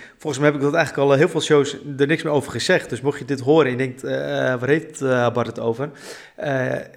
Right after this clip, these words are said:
nou, je kan een donatie doen eigenlijk, heel, eh, simpel. Dus het is gewoon, eh, leuren voor geld. En, eh, op die manier kunnen we een beetje de kosten drukken en deze shows, eh, blijven maken.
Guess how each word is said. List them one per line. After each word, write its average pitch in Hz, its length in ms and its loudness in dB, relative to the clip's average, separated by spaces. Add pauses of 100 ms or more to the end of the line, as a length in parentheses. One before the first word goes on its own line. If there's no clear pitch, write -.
(140)
nou, 165 380 2
je 147 140 -4
kan 165 140 4
een 151 140 4
donatie 143 420 2
doen 156 160 0
eigenlijk, 127 340 0
heel, 123 220 0
eh, 117 60 2
simpel. 123 500 -6 (340)
Dus 117 140 -6
het - 100 -8
is 131 80 -4
gewoon, 131 240 2
eh, 123 840 2
leuren 127 420 4
voor 120 120 -8
geld. 120 320 0
En, 117 220 -4
eh, 113 80 0
op 117 100 -6
die 120 120 -4
manier 117 180 -2
kunnen 117 200 -4
we 113 60 4
een 113 60 0
beetje 113 120 -10
de - 60 -12
kosten 123 260 -2
drukken 117 340 0
en 113 100 0
deze 110 180 0
shows, 123 320 0
eh, 117 180 2
blijven 110 320 0
maken. 104 380 -4